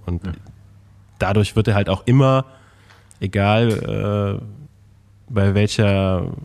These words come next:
Speaker 1: äh, Zielankunft letztendlich, immer eine Chance haben zu gewinnen und irgendwann auch treffen. Da bin ich mir re-, relativ sicher. So, und, äh, es ist jetzt halt ein bisschen andere Herangehensweise, als er,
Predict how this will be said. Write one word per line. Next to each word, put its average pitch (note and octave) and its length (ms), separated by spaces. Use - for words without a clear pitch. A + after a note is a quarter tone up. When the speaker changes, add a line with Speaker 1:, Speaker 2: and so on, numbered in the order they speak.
Speaker 1:
äh, F2 360
Zielankunft - 760
letztendlich, G2+ 600
immer A#2 160
eine A2+ 100
Chance B2+ 420
haben A2 380
zu - 140
gewinnen A#2 280
und G#2+ 100
irgendwann G#2+ 300
auch F2+ 140
treffen. - 340
Da F2 100
bin F2 100
ich F2+ 120
mir F2+ 140
re-, F2+ 200
relativ F#2+ 340
sicher. B2+ 360
So, G#2+ 420
und, F2+ 460
äh, E2+ 340
es - 180
ist - 40
jetzt G2 200
halt G2+ 120
ein G2+ 80
bisschen G#2 220
andere G#2+ 240
Herangehensweise, A2 840
als F#2+ 260
er, G2 220